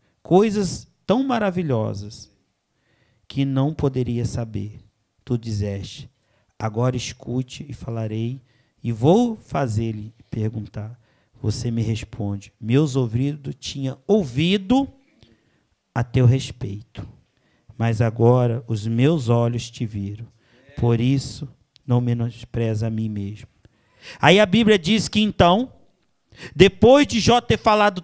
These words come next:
tudo isso, olha o que deu, olha, olha interessante que a palavra diz. Depois que o Senhor disse essas palavras a Jó, no versículo sete,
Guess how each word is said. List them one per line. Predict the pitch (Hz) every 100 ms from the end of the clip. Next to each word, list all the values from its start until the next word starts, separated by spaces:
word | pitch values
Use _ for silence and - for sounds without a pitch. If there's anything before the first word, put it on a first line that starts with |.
| -
tudo | 320 359 320 247
isso, | 220 240 - - - _ _ _ _ _ -
olha | 208 294
o | -
que | 269
deu, | 180 247 254
olha, | 233 285 285
olha | 262 285
interessante | 277 262 254 208 - 147 123 - - - _ _ _ _ _ _ _ -
que |
a | -
palavra | 156 139 127 127
diz. | 113 107 87 - _ - -
Depois | 160 165 240 285 285
que | -
o |
Senhor | - 233 226 214
disse | 156 202 233 -
essas | 190 180 170
palavras | - 156 151 151 143
a | 131
Jó, | 117 120 135 - _ _ _ _ _ 113
no |
versículo | 117 117 131 135
sete, | 123 - 110 - -